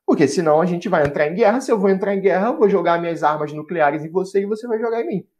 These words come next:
E aí a gente tem o chamado holocausto nuclear. Acabou. Então, a proposta era a seguinte, e a doutrina Reagan vai, é, botar isso num patamar bem alto. Soviéticos entram, a gente financia o grupo contrário.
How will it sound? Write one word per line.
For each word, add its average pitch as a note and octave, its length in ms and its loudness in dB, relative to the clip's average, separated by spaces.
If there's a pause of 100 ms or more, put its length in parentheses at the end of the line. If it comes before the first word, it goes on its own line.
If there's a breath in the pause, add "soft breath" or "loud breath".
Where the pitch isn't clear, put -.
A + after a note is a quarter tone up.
(320)
E A3+ 80 0
aí D3 180 4
a D3 60 4
gente D3 240 -8
tem D3 160 -2
o D#3+ 120 -2
chamado D#3+ 480 -2
holocausto F3+ 480 0
nuclear. F4 460 -2 (180)
Acabou. F3 460 0 (880)
Então, G3 600 4
a F#3 120 4
proposta G#3 580 2
era A#3+ 220 2
a A#3 40 -2
seguinte, G3+ 540 -4
e F3+ 140 -2
a D#3 80 2
doutrina E3 400 -4
Reagan E3 420 -4
vai, F#3 540 0 (480)
é, C3 400 0
botar D#3 520 2
isso D#3+ 380 -4
num E3+ 140 -4
patamar D#3+ 480 -2
bem F3+ 140 -4
alto. B2+ 300 -2 (460)
Soviéticos D3 800 0
entram, F3 480 -2 (360)
a C#3+ 140 2
gente D#3 600 -6
financia F3+ 520 -2
o F3 60 -6
grupo E3+ 260 -6
contrário. F3 580 -2